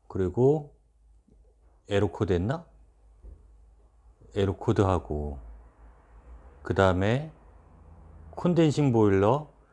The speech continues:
일반 보일러 차이, 음, 그리고 뭐 작동 순서, 그렇게 했어. 이제 이번 시간에 이제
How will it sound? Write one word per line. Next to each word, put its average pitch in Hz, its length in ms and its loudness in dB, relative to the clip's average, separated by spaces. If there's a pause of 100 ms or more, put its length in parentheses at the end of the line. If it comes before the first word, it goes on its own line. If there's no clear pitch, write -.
(220)
일반 107 320 2
보일러 95 420 0
차이, 90 440 -4 (1400)
음, 82 300 -6
그리고 98 400 0
뭐 92 200 0
작동 - 460 -4
순서, 98 560 -2 (800)
그렇게 101 320 0
했어. 101 460 -2 (580)
이제 98 380 -2 (840)
이번 107 240 4
시간에 104 360 2
이제 90 360 -2